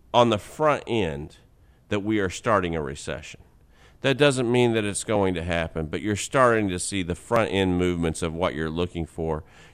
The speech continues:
You're starting to see some of that happen. Again, they're using lagging indicators, so it's very hard for people to, to understand this, but this is continuing to happen.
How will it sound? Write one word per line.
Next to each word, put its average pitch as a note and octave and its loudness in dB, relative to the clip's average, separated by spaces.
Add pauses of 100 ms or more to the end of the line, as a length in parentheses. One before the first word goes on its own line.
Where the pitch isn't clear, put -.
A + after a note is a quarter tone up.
(120)
You're A2+ -4
starting C3+ 0
to F#2 -2
see F#2 -8
some F2+ -4
of D#2+ -2
that D#2 -4
happen. D#2 -10 (340)
Again, A2+ 0
they're A2+ 2
using B2 -2
lagging G2 0
indicators, E2 -2
so D#2 -4
it's - -10
very F#2+ -2
hard E2 -2
for D#2 -12
people D#2 -8
to, C#2 -8
to E2+ -6
understand D#2+ -4
this, D2 -10 (280)
but A2+ -4
this C3+ 0
is F#2+ -8
continuing E2+ 0
to D2+ -4
happen. D2+ -6